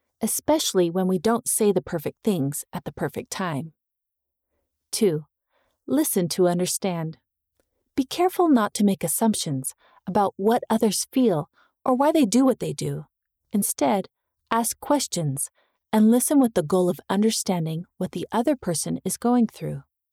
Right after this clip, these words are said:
Remember, you don't have to fix the situation. If we focus only on solving the problem, we may unintentionally send the message that what the other person is sharing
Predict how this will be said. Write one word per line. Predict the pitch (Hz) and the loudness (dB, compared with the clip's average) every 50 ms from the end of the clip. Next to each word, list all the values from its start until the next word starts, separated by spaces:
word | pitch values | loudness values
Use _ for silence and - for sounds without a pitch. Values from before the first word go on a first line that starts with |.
| _ _ _ _ _ _ _ _ _ _ _ _ _ - | _ _ _ _ _ _ _ _ _ _ _ _ _ -8
Remember, | 190 190 185 185 175 175 160 170 170 175 - _ _ _ _ _ _ _ | -4 -2 -2 -2 -2 -4 -4 -6 -8 -10 -12 _ _ _ _ _ _ _
you | - 254 254 | -2 0 0
don't | - 294 294 - 262 | 2 0 -2 -2 -2
have | 220 233 220 - | -2 -2 -2 -2
to | - 180 | -4 -4
fix | - - - - 262 262 - - | -4 -4 -2 -2 -2 -2 -4 -8
the | - 160 147 | -8 -8 -8
situation. | - - 156 - - - 156 - - 143 - - - - 170 165 - _ _ _ _ _ _ _ _ _ _ _ _ _ _ _ _ | -8 -10 -10 -12 -12 -10 -10 -10 -10 -10 -12 -14 -14 -14 -16 -18 -20 _ _ _ _ _ _ _ _ _ _ _ _ _ _ _ _
If | - 233 - | -6 -2 0
we | 262 254 | 0 0
focus | 226 - - 302 302 - - 254 - - - - | 0 0 0 -2 0 0 -2 -2 -2 -4 -2 0
only | 254 277 302 311 277 | 2 2 4 4 4
on | 240 190 170 | 4 2 0
solving | - - 190 170 165 175 165 160 | -2 -2 -2 -2 -2 -2 -2 -2
the | 156 147 | -4 -6
problem, | - - - 233 226 - - 160 151 156 175 - _ _ _ _ _ _ _ _ _ _ _ _ | -6 -4 -2 -2 -2 -2 -2 -4 -4 -4 -6 -12 _ _ _ _ _ _ _ _ _ _ _ _
we | _ 240 240 | _ 2 4
may | 226 226 208 202 202 - _ - | 4 4 4 2 -2 -4 _ 0
unintentionally | 226 247 254 247 202 - - - 262 320 349 - - 165 165 165 170 170 170 180 - _ _ _ _ _ _ | 2 4 4 4 2 0 0 0 0 2 2 0 -2 -2 -2 -2 -2 -2 -4 -6 -8 _ _ _ _ _ _
send | - - - - 254 277 302 311 | -8 -4 -2 0 2 2 4 4
the | 302 | 4
message | 240 196 190 - - - - - - - _ _ _ _ _ _ _ | 4 4 2 -2 -4 -6 -6 -6 -10 -14 _ _ _ _ _ _ _
that | - - - - | -8 -8 -8 -4
what | 185 196 185 - | -4 -4 -4 -4
the | - - - - | -6 -6 -2 -2
other | 240 247 302 302 | 0 2 0 0
person | - - - 240 226 - 233 202 | 0 0 0 0 2 2 2 2
is | 185 175 | 2 0
sharing | - - - 233 202 180 170 170 - | -2 0 0 0 0 0 -2 -4 -6